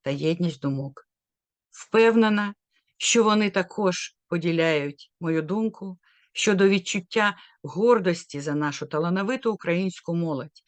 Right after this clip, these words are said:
яка в надзвичайно складних умовах військового стану, попри усі трагічні випробування, що випали на нашу долю, продемонструвала непереможну любов до фортепіанного мистецтва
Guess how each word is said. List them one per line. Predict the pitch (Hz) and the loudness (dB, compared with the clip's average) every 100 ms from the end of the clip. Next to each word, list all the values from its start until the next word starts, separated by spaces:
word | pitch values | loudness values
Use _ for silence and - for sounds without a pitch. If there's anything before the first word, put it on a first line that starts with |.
| _ - - - | _ -20 -12 -6
яка | 208 247 240 | -2 0 2
в | |
надзвичайно | 240 196 214 - 247 247 226 | 0 0 -4 -2 0 0 -2
складних | - 208 202 190 185 - | -4 -6 -4 -4 -8 -4
умовах | 185 185 196 175 - | -2 -2 -2 -4 -6
військового | 151 156 - 170 160 143 | -10 -10 -6 -4 -2 -2
стану, | 131 - 180 170 139 160 _ _ - - - - _ | -6 -6 -4 -4 -6 -14 _ _ -20 -20 -20 -20 _
попри | 254 240 247 | 0 2 4
усі | 233 214 190 - - | 2 0 -4 -4 -2
трагічні | 226 196 233 226 - 220 | 0 0 0 -2 -2 -2
випробування, | 208 - 247 247 202 175 147 135 135 147 _ - | -2 0 0 2 0 -2 -2 -6 -10 -14 _ -12
що | - 185 | -2 0
випали | 196 190 165 156 | 0 0 -2 0
на | 151 | -2
нашу | 151 143 143 | -4 -6 -10
долю, | 139 131 120 147 _ _ _ _ | -6 -6 -6 -10 _ _ _ _
продемонструвала | 156 156 156 151 - - 147 147 143 139 - - | -2 0 2 0 -2 -4 -2 0 -2 -4 -8 -4
непереможну | 185 208 220 214 220 226 175 180 165 | -2 0 0 2 2 0 -2 -2 -2
любов | 156 147 151 131 _ _ _ - | -4 -2 -2 -2 _ _ _ -14
до | 135 | -10
фортепіанного | 139 135 135 139 135 127 127 123 123 | -10 -8 -6 -2 -2 -2 -4 -6 -8
мистецтва | 127 - 233 226 - 196 190 | -10 -2 -2 -2 -8 -10 -10